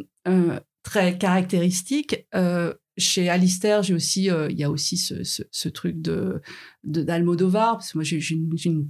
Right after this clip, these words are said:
très grande passion pour, euh, pour, pour Almodovar et surtout pour les hommes chez Almodovar, faut bien le dire. <laughs> Les femmes aussi, mais pour, pour, pour d'autres raisons. Mais les hommes chez Almodovar, c'est, c'est un truc, quoi. Euh, et la notion de genre chez Al-, chez Almodovar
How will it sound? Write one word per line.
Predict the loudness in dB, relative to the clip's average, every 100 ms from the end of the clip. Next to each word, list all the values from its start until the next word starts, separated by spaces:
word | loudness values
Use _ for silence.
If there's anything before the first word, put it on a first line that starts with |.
| -6
très | -4
grande | -2 0
passion | -2 0 0 0
pour, | 0 -4 -4
euh, | -6 _
pour, | -6 -6 -4
pour | -2 2
Almodovar | 2 2 2 0
et |
surtout | -2 -6
pour | -2 0
les | 2
hommes | 2 0
chez | -2
Almodovar, | -2 0 0 -2 -4
faut |
bien | -4
le | -2
dire. | 0 -2 -4 -4 0
<laughs> | 2 2 2 4 4 2 0 0
Les | 0
femmes | 2 0 2
aussi, | 0 0 -2
mais | 2 2
pour, | 2 0 2
pour, | 2
pour | 2 0 2
d'autres | 2 2
raisons. | 0 0 2
Mais | 2
les | 4 4
hommes | 4
chez | 2
Almodovar, | 2 0 0 2 2
c'est, | 0 -6 -8
c'est | -6
un | -4
truc, | -4 -6 -8
quoi. | -16 -16 -14 -12 -10 -12 -12 0
Euh, | 2 2 2 0 0 0 0 0 -2 -4 -8 -16 _ _ _ _ _ -2
et | 2 2 2 -2 -10 _ _ _ _ _ _ _
la | 0 2
notion | 2 2 2
de | 2
genre | 2 2 0 0
chez | 0
Al-, | 0 0 -2
chez | 0
Almodovar | 2 2 0 0 0 2 2 0